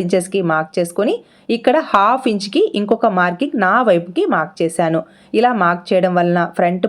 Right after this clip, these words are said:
పార్ట్లో కప్ షేప్ అనేది చాలా నీట్‌గా వస్తుంది. క్రింది వైపు నుంచి రెండు ఇంచెస్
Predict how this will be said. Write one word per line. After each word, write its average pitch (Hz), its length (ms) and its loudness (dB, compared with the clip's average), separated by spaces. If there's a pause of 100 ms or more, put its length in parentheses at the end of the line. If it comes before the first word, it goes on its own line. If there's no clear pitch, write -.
పార్ట్లో 175 360 -2
కప్ 208 280 -2
షేప్ 247 320 2
అనేది 208 200 2 (140)
చాలా 202 400 2
నీట్‌గా 185 380 2
వస్తుంది. 175 380 0 (280)
క్రింది 247 360 0
వైపు 226 260 0
నుంచి 220 160 0 (100)
రెండు 208 220 2
ఇంచెస్ 240 260 0